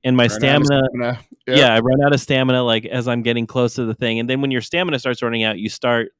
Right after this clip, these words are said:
Speaker 1: going through your life points, right? You can still
Speaker 2: Mm-hmm.
Speaker 1: swim, but your life points are running out. So then I drown. And it's like, yes, and I was like, "Oh, well,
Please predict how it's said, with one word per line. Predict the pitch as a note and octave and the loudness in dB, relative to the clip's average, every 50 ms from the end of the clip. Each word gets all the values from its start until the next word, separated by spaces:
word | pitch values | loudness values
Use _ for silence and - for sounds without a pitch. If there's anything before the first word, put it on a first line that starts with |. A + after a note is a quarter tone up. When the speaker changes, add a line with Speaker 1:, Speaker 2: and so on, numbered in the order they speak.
| - A2+ | -12 -4
Speaker 1:
going | A#2 A2+ A2 G#2 | -2 -2 -2 -2
through | - A#2 A2 | -2 -4 -4
your | G#2 G#2 | -2 -2
life | G2+ G#2+ A2+ G#2 - | -2 -2 -2 -4 -6
points, | _ - F#2+ F#2 F#2+ - | _ -10 -10 -10 -8 -8
right? | G#2 G#2 F2 | -8 -10 -10
You | D#2+ | -10
can | - G#2 F#2 | -12 -8 -4
still | C#3 C#3 C#3 D3 | -2 0 0 0
Speaker 2:
Mm-hmm. | D#3 | -2
Speaker 1:
swim, | D#3 A#2+ A2 G#2+ | -2 -4 -4 -4
but | G#2 D#2+ | -6 -8
your | G2 F#2+ | -10 -6
life | F#2+ F#2 G2+ - _ | -4 -4 -4 -4 _
points | G#2 G2 F#2+ - F#2+ | -10 -12 -12 -12 -14
are | F#2 | -14
running | F2+ F2 F2+ F2+ F2+ | -12 -12 -12 -12 -12
out. | F#2 - _ _ _ _ _ _ _ _ - _ _ _ - _ _ _ _ | -12 -14 _ _ _ _ _ _ _ _ -20 _ _ _ -20 _ _ _ _
So | - - C#3 | 0 2 4
then | C#3 C3+ | 4 4
I | B2+ | 4
drown. | A#2+ B2 B2 A2+ G2 F#2+ F#2 F#2+ F#2+ - _ _ _ _ _ _ _ _ _ _ _ _ _ _ _ _ _ _ _ - - | 4 4 4 4 4 2 -2 -4 -6 -10 _ _ _ _ _ _ _ _ _ _ _ _ _ _ _ _ _ _ _ -8 -4
And | C#3+ C#3+ B2+ B2+ | 0 2 2 2
it's | A2+ - | 2 0
like, | C3 A#2+ G#2+ G2+ A2+ | 0 0 0 -2 -10
yes, | C3 A#2+ A#2 - - - _ - C3+ | -12 -12 -12 -14 -16 -18 _ -6 -2
and | B2+ B2+ C3+ | 0 0 2
I | C3 B2+ | 4 4
was | B2+ B2 B2 | 4 4 2
like, | A#2+ G#2+ - | 0 0 2
"Oh, | C#3 C3 | 4 6
well, | B2 A#2+ A#2 A#2 A2 | 6 6 6 4 2